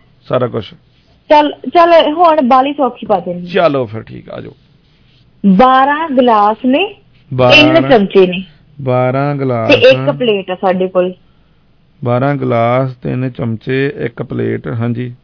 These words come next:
Speaker 2: ਬੱਜੂ।
Speaker 1: ਚਾਰ ਸੌ ਸੋਲਾਂ ਛੇ ਸੌ ਵੀਹ ਸਤਾਰਾਂ ਅਠੱਤਰ ਤੇ ਆਓ ਵੀ ਕਾਲ ਕਰ ਲਓ ਫਿਰ। ਸੋ ਜਿਹੜੀਆਂ ਪਹਿਲਾਂ ਲਾਈਨ ਡ੍ਰੌਪ ਹੋਈਆਂ ਸੀ ਉਹ ਕਰ ਲੈਣ। ਚਾਰ ਸੌ ਸੋਲਾਂ ਛੇ ਸੌ ਵੀਹ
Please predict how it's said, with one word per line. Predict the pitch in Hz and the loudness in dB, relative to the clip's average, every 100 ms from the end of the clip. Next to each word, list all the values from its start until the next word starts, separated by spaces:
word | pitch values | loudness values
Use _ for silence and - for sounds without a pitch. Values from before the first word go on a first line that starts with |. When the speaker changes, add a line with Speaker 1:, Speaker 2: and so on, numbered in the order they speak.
| _ _ _ _ _ _ _ _ _ _ _ _ _ 220 | _ _ _ _ _ _ _ _ _ _ _ _ _ -4
Speaker 2:
ਬੱਜੂ। | 214 214 254 262 _ _ _ _ _ _ _ _ _ _ | -2 -2 -6 -8 _ _ _ _ _ _ _ _ _ _
Speaker 1:
ਚਾਰ | - 139 139 | 0 2 2
ਸੌ | - 180 | 0 -4
ਸੋਲਾਂ | - 165 143 147 175 _ _ _ _ - | 0 4 4 4 0 _ _ _ _ -8
ਛੇ | - 147 | 0 0
ਸੌ | 135 170 | 2 -2
ਵੀਹ | 151 156 170 - _ | 0 -2 -4 -10 _
ਸਤਾਰਾਂ | - 139 135 135 | 0 2 2 0
ਅਠੱਤਰ | 131 - 135 | -4 -8 -6
ਤੇ | 143 135 143 _ _ _ _ - | -2 -2 -4 _ _ _ _ 2
ਆਓ | 143 | 4
ਵੀ | 147 151 156 _ | 4 0 -4 _
ਕਾਲ | - 127 | -2 -2
ਕਰ | 127 123 | 0 -2
ਲਓ | 123 127 | -2 -4
ਫਿਰ। | 135 135 - _ _ _ _ _ _ | -4 -6 -12 _ _ _ _ _ _
ਸੋ | - 147 | -10 -4
ਜਿਹੜੀਆਂ | 127 123 135 | -2 -2 -2
ਪਹਿਲਾਂ | 120 127 147 | -2 -2 0
ਲਾਈਨ | 143 139 | -2 -2
ਡ੍ਰੌਪ | 131 123 127 | -2 -2 -2
ਹੋਈਆਂ | 135 135 | -4 -4
ਸੀ | 127 139 | -4 -4
ਉਹ | 123 | -4
ਕਰ | 127 | -4
ਲੈਣ। | 120 135 135 _ _ _ - | -4 -6 -8 _ _ _ 0
ਚਾਰ | 139 127 | 2 2
ਸੌ | - 160 | 0 -4
ਸੋਲਾਂ | - 143 131 143 208 - | -2 0 2 0 -6 -8
ਛੇ | 135 127 | -4 -4
ਸੌ | - 127 | -2 -6
ਵੀਹ | 123 127 | -4 -6